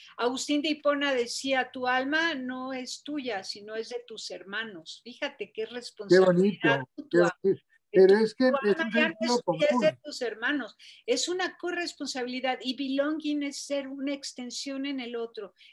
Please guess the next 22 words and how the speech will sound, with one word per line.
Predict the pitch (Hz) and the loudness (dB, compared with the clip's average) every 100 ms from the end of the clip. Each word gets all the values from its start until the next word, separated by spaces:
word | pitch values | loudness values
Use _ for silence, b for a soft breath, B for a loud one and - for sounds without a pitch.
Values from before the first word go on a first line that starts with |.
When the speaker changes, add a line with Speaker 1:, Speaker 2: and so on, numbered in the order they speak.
| b | b
Speaker 1:
El | 220 254 | -2 -2
otro | 254 269 | -2 -6
es | 254 | -6
una | 254 254 | -8 -8
extensión | 254 233 226 208 190 | -10 -10 -4 0 0
Speaker 2:
Ah. | 135 - | -2 -10
Speaker 1:
mía | 240 233 | -10 -6
y | 233 208 | -6 -8
yo | 240 226 254 | -6 -6 -8
una | 226 214 190 | -16 -18 -18
extensión | - - 190 202 180 | -18 -18 -16 -14 -14
en | 180 180 | -14 -14
el | 185 302 | -12 -10
otro. | 381 - 190 202 | -12 -14 -14 -12
Eso | 202 269 262 _ _ _ 170 | -12 -14 -16 _ _ _ -2
Speaker 2:
Ah. | 175 175 | 0 0
Speaker 1:
es | - | -8
muy | 226 214 196 | -16 -14 -12
lindo. | 226 302 269 180 165 _ _ B B B | -4 -4 -4 -8 -18 _ _ B B B
Ahora, | 208 277 185 220 | 0 6 6 6
Speaker 2:
Claro. | 202 135 | 4 2
Speaker 1:
José, | - - | 0 0